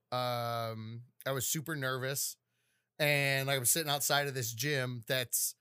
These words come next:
it was like a shack. Like, it, it was so small, this little gym in the middle of nowhere, like, an hour outside of Reno. And I'm, I'm like, "Man, I think I'm early, like, no one's here, and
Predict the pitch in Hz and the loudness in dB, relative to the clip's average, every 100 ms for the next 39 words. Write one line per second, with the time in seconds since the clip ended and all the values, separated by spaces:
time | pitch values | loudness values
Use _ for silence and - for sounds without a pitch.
0 | _ _ _ 147 147 139 117 110 - 117 | _ _ _ -4 0 0 0 0 0 2
1 | 107 107 - _ 127 123 160 151 156 156 | 0 0 -6 _ -6 -6 -4 -6 -6 -12
2 | - - 139 123 - 143 131 120 - 117 | -12 -10 -6 -2 0 0 0 0 -2 -2
3 | 107 107 110 - 127 - 147 139 135 139 | -4 -6 -10 -6 -2 -2 -4 -8 -4 -4
4 | 131 113 135 123 123 - 127 123 120 139 | -4 -2 0 0 -4 -8 -8 -6 -2 -2
5 | 151 147 135 127 127 120 120 127 127 131 | 0 -2 -2 -4 -2 0 0 0 0 0
6 | 120 123 143 135 131 - 131 131 131 123 | 0 0 2 0 -2 -2 -2 -2 -4 -6
7 | 120 117 117 127 _ _ _ _ _ _ | -6 -6 -8 -12 _ _ _ _ _ _
8 | _ 160 160 156 156 151 151 151 - - | _ 0 2 4 2 2 0 -2 -6 -2
9 | 135 139 139 139 135 131 131 131 131 135 | -2 2 2 0 -2 -4 -6 -8 -10 -12
10 | _ _ _ _ _ - 139 135 151 156 | _ _ _ _ _ -6 -6 -4 -2 0
11 | 143 170 131 104 - 160 180 175 165 143 | 0 0 0 -2 -2 0 0 2 0 0
12 | 131 147 143 127 117 - 175 165 160 156 | 0 -2 -2 -4 -4 -2 -2 0 0 0
13 | 151 147 - _ 131 127 123 120 117 113 | 0 -4 -8 _ -6 -2 -2 -2 0 0
14 | 110 107 110 | -2 -4 -8